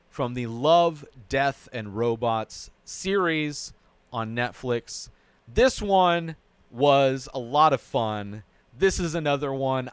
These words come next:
I would love to see fleshed out into something more. Uh, this is also, you know, there's a lot of tones and themes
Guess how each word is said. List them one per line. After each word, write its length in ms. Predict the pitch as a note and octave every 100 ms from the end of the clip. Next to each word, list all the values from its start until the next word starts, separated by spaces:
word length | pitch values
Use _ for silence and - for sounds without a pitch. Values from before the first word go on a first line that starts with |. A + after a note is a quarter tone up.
| -
I 160 | F#3
would 240 | F#3 E3+ C3+
love 680 | C3 B2+ C3 C3 B2+ A2
to 140 | - A2
see 240 | - G#2+
fleshed 400 | - A2 G2 -
out 220 | G2 G2
into 160 | F#2+ F#2
something 420 | - G2+ - F#2+
more. 400 | F#2+ F#2+ F#2 F2+ - _ _ _
Uh, 420 | G#2+ G#2+ G#2+ G#2+ A2+
this 260 | D#3 D3+
is 180 | E3+ C3+
also, 680 | C3+ D3+ C#3+ - D3+ C3+ C3+
you 140 | F3
know, 200 | F#3 C#3+
there's 280 | C#3+ G#3+ G#3+
a 60 | A3+
lot 220 | B3 C4
of 120 | A3+
tones 680 | - G#3 F#3+ F#3 E3 D#3 - _ _ -
and 160 | C3+
themes 680 | - E3+ E3+ D3+ B2 A#2 -